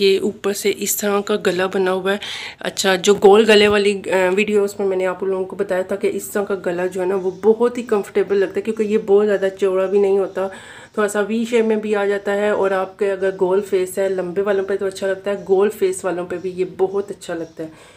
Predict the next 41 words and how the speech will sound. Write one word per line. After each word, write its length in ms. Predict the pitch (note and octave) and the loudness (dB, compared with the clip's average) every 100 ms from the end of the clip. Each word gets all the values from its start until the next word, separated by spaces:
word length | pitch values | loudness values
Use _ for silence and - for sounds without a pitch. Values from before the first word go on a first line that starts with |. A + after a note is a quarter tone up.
| - - _ A#3 | -20 -20 _ -8
ठीक 140 | A3+ | -2
है, 220 | A#3 - | 0 0
इस 120 | G#3+ - | -6 -2
तरह 160 | G#3+ | -2
से 100 | G#3+ | -2
बनाया। 380 | G#3 G#3 G3+ G#3 G#3 | -2 0 2 0 2
हल्का 360 | G#3+ G#3+ A3 | -2 0 -2
सा 140 | G#3+ A3 | 0 -2
बीच 400 | F3 G3 G3 A3 | -4 -6 -4 -2
में 160 | G3 | -2
जो 140 | F#3+ F#3 | 0 -2
है 80 | F3 | -2
ना 80 | |
वो 80 | F#3 | -4
पट्टी 360 | F#3 - - G#3 | -4 -6 -6 -4
लगवा 280 | G3+ F#3 F3+ | -2 0 0
दी, 140 | G3+ | -2
कोई 380 | G3+ A3+ A3 A#3 | 0 4 4 4
लेस 380 | G#3+ F#3+ G3+ - | 0 0 0 -4
कुछ 300 | A3+ - G#3+ | -10 -10 -4
भी 140 | A3+ | 0
नहीं 240 | A3+ A3 | 2 2
लगवाया 440 | G#3 G3+ F#3 F3 F#3+ | 0 -4 -4 -2 -2
क्योंकि 300 | F#3+ G3 G3 | -4 -4 -2
गर्मी 400 | F3+ F3+ F#3 A3 | 0 2 2 0
भी 180 | G#3 G3 | 2 0
है। 180 | F3+ F#3+ - - - - | 0 -4 -18 -20 -12 0
और 160 | G#3 | 0
साइड्स 540 | G#3+ - G3+ F#3+ A3 - | 0 -2 2 4 4 2
पे 160 | - | 2
बस 340 | G3+ F#3+ G#3 - | 4 4 0 -4
इसके 440 | G#3+ - - G3+ F#3+ | -6 -6 0 4 4
जो 140 | G3 | 2
है 60 | F#3 | 0
ना 120 | G#3 | 0
शर्ट 380 | - G3 F#3+ F#3+ | 0 0 0 -2
की 100 | G#3+ | -6
पट्टी 440 | G#3+ G3 - A3 | -2 -4 -2 -2
आ 140 | G3+ | -2
रही 180 | F#3+ F#3+ | -2 0
है 160 | F#3+ | -2